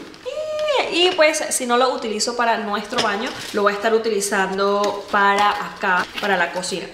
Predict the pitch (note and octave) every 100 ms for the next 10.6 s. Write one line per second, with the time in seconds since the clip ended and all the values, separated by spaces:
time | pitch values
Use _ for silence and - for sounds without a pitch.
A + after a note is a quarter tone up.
0 | G3+ A3 A3+ A#3+ D4 E4 D#4 E4 E4 -
1 | D4+ D4 A3 G#3+ C#4 B3+ G#3 F#3 F3+ G3
2 | E3+ D#3+ F#3 - C#4+ F#4+ A#4 - - -
3 | - - - - - - - - - G#3+
4 | A3 G3 F#3+ F3 D#3 D3+ C#4 D4+ C#4 G3
5 | G#3 A3+ B3+ B3 D4 D4 E4 E4 D#4+ D#4
6 | - - C4 C#4 B3 A#3+ B3 B3 G#3 A3+
7 | B3 E4+ - - - - - - G#3+ G3+
8 | G3 G3+ C4+ D4 D4 D#4 D#4+ A3 A3+ G#3
9 | F#3+ - A3 A3 B3+ B3 A3 G3+ - G#3
10 | G#3+ A#3 A3 G3+ - A#3